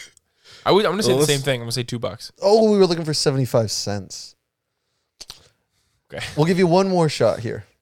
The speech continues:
Speaker 1: Okay.
Speaker 3: Now, I know you, you've used these before in the past.
Speaker 2: Mm.
Speaker 3: A Canucks miniature stick.
Speaker 1: Oh, a mini stick?
Speaker 3: A mini stick. How much, with handling charges, by the way?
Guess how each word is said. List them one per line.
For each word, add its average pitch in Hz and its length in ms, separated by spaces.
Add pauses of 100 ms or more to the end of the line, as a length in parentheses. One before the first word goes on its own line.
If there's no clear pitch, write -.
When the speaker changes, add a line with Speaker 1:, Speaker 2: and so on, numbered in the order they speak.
(160)
Speaker 1:
Okay. - 220 (1200)
Speaker 3:
Now, 107 120
I 107 120
know 151 380
you, 120 260
you've 117 320
used 120 300
these 113 180
before 107 340
in 101 60
the 95 80
past. - 360 (120)
Speaker 2:
Mm. 110 360 (680)
Speaker 3:
A 131 100
Canucks 131 580 (260)
miniature 156 800 (180)
stick. - 680 (480)
Speaker 1:
Oh, 147 160
a 117 40
mini 120 340
stick? - 420
Speaker 3:
A 107 80
mini 127 280
stick. - 280
How 165 260
much, 151 460 (420)
with 156 280
handling 135 500
charges, 92 340
by 87 160
the 90 60
way? 85 120